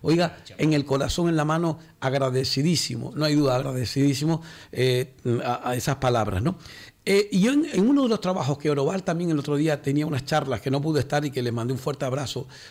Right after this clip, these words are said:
con Orobal haciendo el teatro, eh, como tiempo, una de las, de las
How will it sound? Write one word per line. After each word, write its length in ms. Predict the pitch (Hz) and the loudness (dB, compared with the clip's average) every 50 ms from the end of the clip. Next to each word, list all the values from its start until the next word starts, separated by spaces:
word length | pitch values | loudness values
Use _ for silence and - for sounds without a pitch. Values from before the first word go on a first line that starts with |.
| - | -2
con 180 | - 190 202 196 | 0 2 4 4
Orobal 320 | 190 185 180 185 226 254 | 4 4 4 2 2 0
haciendo 340 | 247 202 - - 220 220 214 | 0 -2 -2 0 0 2 2
el 120 | 196 185 185 | 2 0 0
teatro, 500 | - 160 165 160 147 - - 156 - - - - - - - - - _ _ | 0 0 0 0 0 -2 -4 -6 -6 -8 -12 -20 -20 -20 -20 -20 -20 _ _
eh, 440 | - 160 170 165 156 160 156 151 151 | 0 0 0 2 2 2 0 0 0
como 220 | - 135 139 143 135 | 0 2 2 2 2
tiempo, 500 | 143 190 226 196 151 123 - 151 160 - - - - - - _ - | 2 2 2 2 0 -2 -4 -6 -6 -8 -14 -20 -20 -20 -20 _ 0
una 260 | 165 180 214 214 208 | 2 2 4 4 2
de 140 | 190 190 180 | 2 2 2
las, 420 | 165 151 147 139 131 135 135 131 | 2 4 4 2 2 0 -2 -2
de 140 | 139 143 143 | -2 0 0
las 220 | 139 131 120 - | 2 0 -2 -4